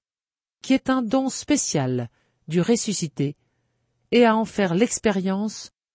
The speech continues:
au fond de son être, en vue de les répandre autour de lui. Reprenez avec confiance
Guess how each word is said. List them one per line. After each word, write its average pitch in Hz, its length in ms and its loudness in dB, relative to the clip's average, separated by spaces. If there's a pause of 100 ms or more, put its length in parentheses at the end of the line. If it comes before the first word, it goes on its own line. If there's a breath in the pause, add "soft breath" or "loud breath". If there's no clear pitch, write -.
(200)
au 180 60 2
fond 285 280 -4
de 208 120 2
son 147 240 -6
être, 131 340 -8 (560)
en 247 160 -2
vue 277 180 2
de 226 120 4
les 185 100 4
répandre 160 600 -2
autour 190 400 -2
de 143 100 -2
lui. 120 340 -6 (1160)
Reprenez 196 640 2
avec 190 240 2
confiance 185 720 -6